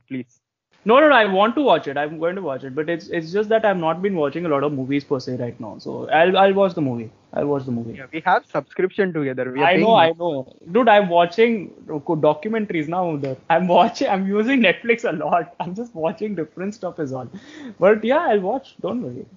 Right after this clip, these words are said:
Speaker 1: Like, yeah, so what I, I was saying is, like, I, yeah, I might actually give a try to,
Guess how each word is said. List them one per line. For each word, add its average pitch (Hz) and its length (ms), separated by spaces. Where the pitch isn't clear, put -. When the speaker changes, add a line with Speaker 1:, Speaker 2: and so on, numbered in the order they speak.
Speaker 1:
Like, 165 260
yeah, 160 400
so 160 100
what 151 240
I, 180 100
I 151 340
was 156 200
saying 208 300
is, 311 220
like, 220 200
I, 220 120
yeah, 214 200
I 165 300
might 165 320
actually 175 300
give 156 220
a 180 100
try 147 240
to, 156 200